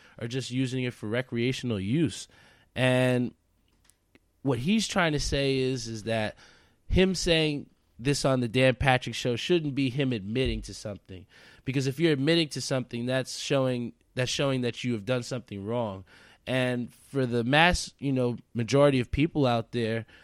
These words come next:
um, they're still thinking that marijuana is something that shouldn't be,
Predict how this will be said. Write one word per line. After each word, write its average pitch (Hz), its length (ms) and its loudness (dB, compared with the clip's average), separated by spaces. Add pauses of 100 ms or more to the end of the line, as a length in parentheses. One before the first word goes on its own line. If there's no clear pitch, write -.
(320)
um, 120 440 0
they're 139 100 0
still 190 300 2
thinking 170 380 -2
that 160 280 0 (260)
marijuana 151 640 6
is 143 180 2
something 147 460 0
that 123 160 -2
shouldn't 143 400 -2
be, 131 440 0